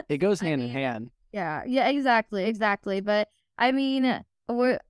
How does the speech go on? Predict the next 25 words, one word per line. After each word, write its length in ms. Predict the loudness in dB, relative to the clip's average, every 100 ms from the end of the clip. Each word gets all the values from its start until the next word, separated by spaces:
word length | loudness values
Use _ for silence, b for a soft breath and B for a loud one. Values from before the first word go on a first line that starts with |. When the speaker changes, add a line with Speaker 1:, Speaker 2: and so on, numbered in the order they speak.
| -2
Speaker 2:
I, 220 | 0 0 0
I 180 | 0
think, 360 | 0 0 0 -2 -8 -20 -12 -2
you 140 | 2
know, 180 | 4 2
it 120 | 2
doesn't 260 | 0 0 0
really 240 | 0 0
matter 460 | 0 2 2 0 0
the 100 | -4
park. 340 | -2 -2 0
It 120 | -2
matters, 500 | 0 0 0 -2 -6
you 160 | -4 -2
know, 320 | -2 -4 -6 -4
the 100 | -2
awareness 500 | 0 0 0 -2 -4
you 60 |
put 180 | -4 0
out 240 | 0 0
for 160 | -2 0
it 200 | 2 0
and 160 | -2 -4
Speaker 1:
Oh, 40 |
yeah. 180 | -8 -14